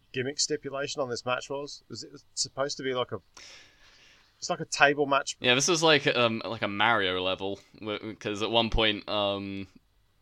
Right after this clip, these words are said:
Speaker 2: Bull as Bird picked up a, like, a one-up health heart and
Speaker 1: Yeah.
Speaker 2: gave it to the referee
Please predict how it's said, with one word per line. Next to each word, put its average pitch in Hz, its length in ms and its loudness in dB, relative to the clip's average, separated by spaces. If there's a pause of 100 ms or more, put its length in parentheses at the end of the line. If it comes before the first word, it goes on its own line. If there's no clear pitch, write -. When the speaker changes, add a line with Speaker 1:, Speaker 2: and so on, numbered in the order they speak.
(760)
Speaker 2:
Bull 107 260 2
as 98 220 4
Bird 101 480 -2
picked - 260 0
up 101 220 0
a, 101 40 -4
like, 95 320 -4
a 101 60 -4
one-up 98 520 -2 (300)
health - 520 -2 (160)
heart 104 480 2 (220)
and 95 120 -4
Speaker 1:
Yeah. 135 100 2
Speaker 2:
gave 101 260 2
it 98 140 -2
to 98 80 -10
the 101 100 -2
referee 101 600 -2